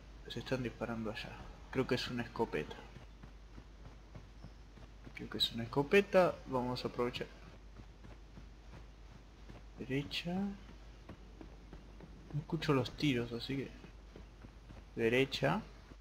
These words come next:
Otra vez. Ya llegamos al punto. Bajamos. Ya bajamos.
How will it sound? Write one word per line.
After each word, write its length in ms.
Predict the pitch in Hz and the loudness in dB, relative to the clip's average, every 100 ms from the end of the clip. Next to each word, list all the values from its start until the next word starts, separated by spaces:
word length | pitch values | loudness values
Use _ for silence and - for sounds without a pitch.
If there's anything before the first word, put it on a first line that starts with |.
| - | -6
Otra 160 | - 117 | 2 6
vez. 260 | 139 175 - - - - - - - - - - - - - - - - - - | 8 6 0 -12 -16 -16 -16 -16 -12 -12 -10 -12 -14 -14 -14 -16 -16 -14 -6 -2
Ya 80 | |
llegamos 460 | 120 117 120 120 113 | 2 4 4 4 2
al 80 | 107 | 0
punto. 600 | - 156 165 165 175 190 - - - - - - - - - - - - | 2 4 4 6 6 6 -2 -14 -14 -14 -14 -12 -10 -10 -12 -12 -8 -6
Bajamos. 720 | 107 - 143 165 202 226 - - - - - - - - | 2 6 6 6 4 2 -6 -12 -12 -12 -14 -14 -14 0
Ya 80 | 113 | 2
bajamos. 680 | 113 143 156 180 240 - | 6 8 8 8 4 0